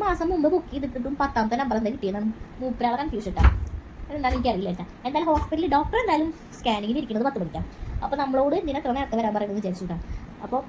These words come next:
ഞങ്ങൾ ചോദിച്ചപ്പോ അവര് പറഞ്ഞത് നമ്മുടെ, ഏ, ചിലവർക്ക് വെള്ളം കുടിക്കേണ്ടി വരുമല്ലോ, വെള്ളം കുടിക്കേണ്ടി വരും, അപ്പൊ അതുകൊണ്ടൊക്കെയാണ് അവര് നേരത്തെ വന്നിരിക്കാൻ പറയുന്നത്. ഒമ്പത് മണി നമുക്ക് എത്താൻ പറഞ്ഞിട്ടാ. അപ്പൊ എനിക്ക് കഴിഞ്ഞ സ്കാൻ ഉണ്ടല്ലോ, എൻ ടി സ്കാനിലേക്ക് വെള്ളം കുടിക്കണ്ട ട്ടാ, വെള്ളം കുടിക്കേണ്ടി വന്നില്ല. അപ്പൊ ഡോക്ടർ വെള്ളം കുടിക്കണ്ടാന്ന് പറയാം,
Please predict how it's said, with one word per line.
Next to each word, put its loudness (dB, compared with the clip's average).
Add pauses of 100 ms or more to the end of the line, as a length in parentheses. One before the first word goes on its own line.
(100)
ഞങ്ങൾ 0
ചോദിച്ചപ്പോ 2
അവര് 0
പറഞ്ഞത് 2 (800)
നമ്മുടെ, -2 (420)
ഏ, 0 (240)
ചിലവർക്ക് 2
വെള്ളം 4
കുടിക്കേണ്ടി 2
വരുമല്ലോ, 0
വെള്ളം 2
കുടിക്കേണ്ടി 0
വരും, 0 (240)
അപ്പൊ -2
അതുകൊണ്ടൊക്കെയാണ് -2
അവര് -6
നേരത്തെ -2
വന്നിരിക്കാൻ -2
പറയുന്നത്. -8 (240)
ഒമ്പത് 2
മണി 0
നമുക്ക് 0
എത്താൻ -4
പറഞ്ഞിട്ടാ. -6 (300)
അപ്പൊ -4 (140)
എനിക്ക് -4 (160)
കഴിഞ്ഞ 2 (160)
സ്കാൻ 0
ഉണ്ടല്ലോ, 0
എൻ 2
ടി 2
സ്കാനിലേക്ക് 0 (1400)
വെള്ളം 10
കുടിക്കണ്ട 4 (100)
ട്ടാ, 8 (220)
വെള്ളം 4
കുടിക്കേണ്ടി 2
വന്നില്ല. 2 (260)
അപ്പൊ -4 (120)
ഡോക്ടർ 0 (240)
വെള്ളം 4
കുടിക്കണ്ടാന്ന് 6
പറയാം, -2